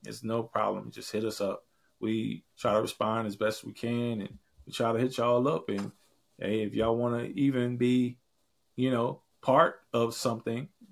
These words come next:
then we could try to create something ourselves. Like I said, power to the creators, you know what I'm saying? We are creators. I mean, I got my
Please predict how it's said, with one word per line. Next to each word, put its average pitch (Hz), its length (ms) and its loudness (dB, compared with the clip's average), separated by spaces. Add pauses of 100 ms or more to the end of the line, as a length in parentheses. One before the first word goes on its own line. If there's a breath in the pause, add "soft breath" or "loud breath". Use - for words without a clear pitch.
then 120 200 -2
we 135 100 0
could 139 120 -4
try 131 180 4
to 131 60 2
create 151 360 -2
something 156 380 -6
ourselves. 151 640 -2
Like 117 180 -2
I 117 40 -2
said, 110 420 -2 (760 soft breath)
power 117 260 4
to 131 140 -2
the 127 80 0
creators, 151 720 2
you - 140 -8
know 113 80 -6
what 123 80 -4
I'm 123 60 -8
saying? 120 240 -4
We 117 120 2
are 131 180 2
creators. 135 680 -2 (460)
I 104 60 -8
mean, 107 300 -2
I - 40 -4
got 113 180 -4
my 113 220 -2